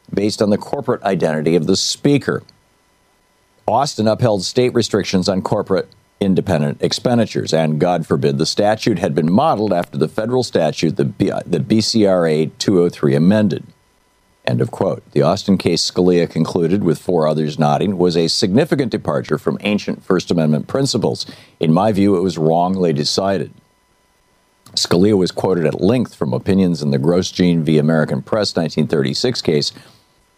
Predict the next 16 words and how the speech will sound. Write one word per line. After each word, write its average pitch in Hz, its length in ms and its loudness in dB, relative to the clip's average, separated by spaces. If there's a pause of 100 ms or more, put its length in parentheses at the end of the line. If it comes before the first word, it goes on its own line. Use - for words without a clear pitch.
(100)
In 98 280 2
Scalia's 113 580 0
words, 92 260 0
quote, 104 240 0
"Holding 135 320 -2
that 101 100 -2
corporations 107 640 0
are 104 100 2
guaranteed 131 760 0
the 98 80 2
freedom 69 380 0
of 62 120 -2
speech 67 440 -2
and 71 100 2
of 64 200 -2
press, - 360 -2